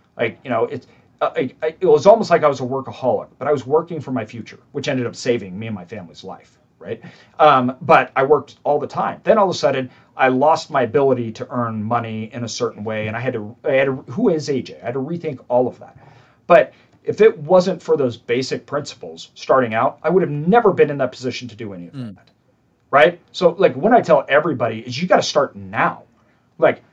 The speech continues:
Speaker 1: what's your income? What little money can you save? What can you put to work? How can you get into a passive investment real estate that you can scale? How can you figure out a model that can grow, right? Because you want to get yourself off that earned income,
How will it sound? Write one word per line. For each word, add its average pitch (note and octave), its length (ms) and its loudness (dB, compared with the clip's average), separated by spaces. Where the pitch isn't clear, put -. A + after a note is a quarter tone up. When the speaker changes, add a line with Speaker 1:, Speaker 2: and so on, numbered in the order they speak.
Speaker 1:
what's F#3+ 280 2
your E3+ 180 -2
income? E3+ 460 -8
What F#3+ 240 0
little G3 260 4
money F3 240 2
can D3+ 160 -12
you C#3+ 80 -10
save? A#2 340 -10
What F3 240 -2
can G3 120 -6
you F3+ 100 -6
put - 160 -12
to C3 80 -8
work? G#2+ 220 -12
How G3+ 180 2
can G3+ 140 -8
you F3 80 -4
get E3+ 120 -6
into D3 220 -2
a A#2 40 0
passive C#3 380 -6
investment B2 420 -6
real B2+ 160 -4
estate A#2+ 300 -6
that E3+ 180 2
you G3+ 220 0
can F#3 180 -2
scale? - 500 -2
How G3+ 140 2
can G#3 140 -6
you G#3 80 -2
figure G3 240 0
out D#3 120 4
a C#3 40 -4
model E3 480 6
that D3+ 200 0
can C3+ 160 -12
grow, A2 260 -8
right? C#3+ 300 2
Because - 360 0
you D#3 140 -14
want E3+ 320 -2
to G3+ 80 -4
get F3 120 0
yourself C#3+ 440 -2
off C#3 200 2
that C3 220 -2
earned A#2 220 -6
income, G#2 340 -16